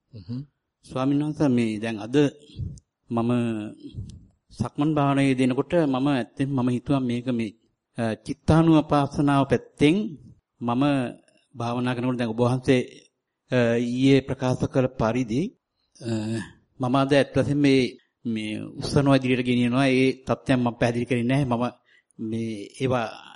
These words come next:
Speaker 2: ඒ සියල්ල අතහැරලා දාලා මම අද භාවනාව කරේ. එතෙන්දී ස්වාමීන් වහන්සේ දැන් චිත්තානුපස්සනාවේ මම ඒකෙන් මෙනාව කරා ඇත්තෙන්ම මේ චිත්තකිරිය වායු ධාතුව ක්‍රියාත්මක වීමෙන් මේ සිදු කරන බවක් මම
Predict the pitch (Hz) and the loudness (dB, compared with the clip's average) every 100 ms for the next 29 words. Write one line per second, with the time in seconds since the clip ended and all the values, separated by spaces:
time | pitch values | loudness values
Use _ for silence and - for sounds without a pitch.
0 | - - - - _ _ _ 131 - 143 | -12 -12 -12 -20 _ _ _ -6 2 2
1 | 127 117 110 127 143 139 131 131 120 113 | 2 -2 -2 0 0 2 2 0 -2 -4
2 | - 123 113 110 117 107 117 156 233 _ | -6 -8 -6 -4 -6 -6 -6 -6 -6 _
3 | _ _ _ - - 156 160 156 156 156 | _ _ _ -10 -2 2 4 4 4 6
4 | 165 165 151 139 127 - 147 151 147 151 | 6 4 4 2 0 -2 0 2 2 0
5 | 151 151 143 131 117 - - - 127 - | 2 2 2 0 -6 -12 -16 -10 -4 2
6 | 127 120 131 131 147 139 - 135 143 135 | 2 2 0 0 0 -2 0 2 4 4
7 | 107 - _ _ _ _ - 127 175 156 | 2 -6 _ _ _ _ -12 0 2 4
8 | 160 143 113 127 143 156 160 160 160 151 | 4 4 4 4 4 4 4 4 4 4
9 | 127 _ _ _ _ 131 147 147 139 143 | 0 _ _ _ _ 2 2 2 0 4
10 | 147 147 139 135 117 - _ _ _ _ | 6 6 6 4 0 -10 _ _ _ _
11 | _ 143 127 147 127 120 117 - 120 | _ -4 6 6 8 6 4 2 -2